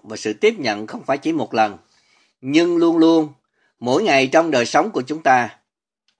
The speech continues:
Chúng ta tiếp nhận thức ăn thuộc thể và tiêu hóa nó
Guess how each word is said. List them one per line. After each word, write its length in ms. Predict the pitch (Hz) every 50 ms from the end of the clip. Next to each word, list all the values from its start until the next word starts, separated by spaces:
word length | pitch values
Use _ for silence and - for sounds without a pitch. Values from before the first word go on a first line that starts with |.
| _ _ _ _ _ _ _ _ _
Chúng 160 | - 175 226
ta 160 | 220 190 175 165
tiếp 220 | - - 247 233 214
nhận 380 | 165 120 110 107 104 107 113
thức 180 | - - 202 -
ăn 240 | 175 156 156 151 135
thuộc 200 | - 120 110 - -
thể 380 | 120 110 107 107 113 147 185 190
và 160 | 185 - 107 107
tiêu 260 | - - 143 147 143
hóa 180 | 147 143 156
nó 340 | 170 175 160 156 165 190 208